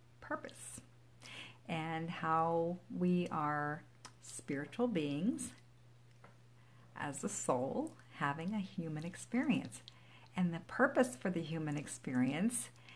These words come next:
has everything to do with growing and growing in love. And guess what? Everything that happens, I have, I have a habit of saying that everything that happens, happens exactly the way it's supposed to,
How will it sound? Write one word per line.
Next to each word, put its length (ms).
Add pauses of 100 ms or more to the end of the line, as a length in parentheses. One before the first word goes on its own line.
(340)
has 480 (120)
everything 520
to 100
do 420
with 220 (120)
growing 480 (440)
and 280
growing 560 (300)
in 460 (240)
love. 460 (640)
And 120
guess 260
what? 180 (960)
Everything 720
that 120
happens, 640 (880)
I 80
have, 200
I 220
have 180
a 40
habit 260
of 60
saying 380
that 160 (100)
everything 400
that 100
happens, 420
happens 400
exactly 600
the 120
way 120
it's 160
supposed 520
to, 160